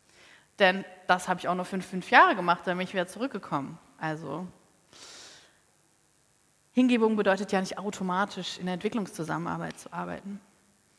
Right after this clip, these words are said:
Denn wir sind jetzt alle hier in Kassel. Und ich glaube, wir wurden alle berufen, heute hier jetzt zu sein.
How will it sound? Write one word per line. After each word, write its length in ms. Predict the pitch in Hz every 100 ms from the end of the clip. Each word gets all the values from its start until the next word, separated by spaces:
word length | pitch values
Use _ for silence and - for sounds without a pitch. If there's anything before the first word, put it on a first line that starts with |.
| _
Denn 160 | 196 196
wir 160 | 254 233
sind 140 | 226
jetzt 200 | 196 208
alle 180 | 202 214
hier 240 | 208 202
in 120 | 175
Kassel. 400 | 175 156 - - 196 _ - _
Und 80 | 180
ich 120 | -
glaube, 460 | - 233 294 254 208
wir 140 | 185
wurden 220 | 185 190 -
alle 200 | 214 202
berufen, 520 | 185 190 - 175 165
heute 260 | 196 196
hier 280 | 180 - 190
jetzt 440 | 165 165 - - -
zu 80 |
sein. 320 | 160 147 160